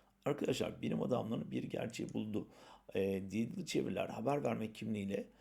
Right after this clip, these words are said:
present perfect tense olur. Ta ki geçmişe gömmediği sürece. Fransa'da kamyon şoförleri greve çıktı. Hadi ya, o zaman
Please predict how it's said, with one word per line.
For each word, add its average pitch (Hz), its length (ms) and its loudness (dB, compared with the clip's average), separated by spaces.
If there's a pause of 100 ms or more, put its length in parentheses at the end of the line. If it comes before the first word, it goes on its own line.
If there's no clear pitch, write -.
(240)
present 143 360 2
perfect 131 320 4
tense - 340 -2
olur. - 180 0 (120)
Ta - 280 -2
ki - 240 -6
geçmişe 131 420 0
gömmediği 127 500 -2
sürece. - 360 -4 (540)
Fransa'da 190 680 4
kamyon 147 380 2
şoförleri 131 640 0
greve 117 360 6
çıktı. - 380 -6 (420)
Hadi 180 280 2
ya, 117 140 10
o - 160 4
zaman - 340 2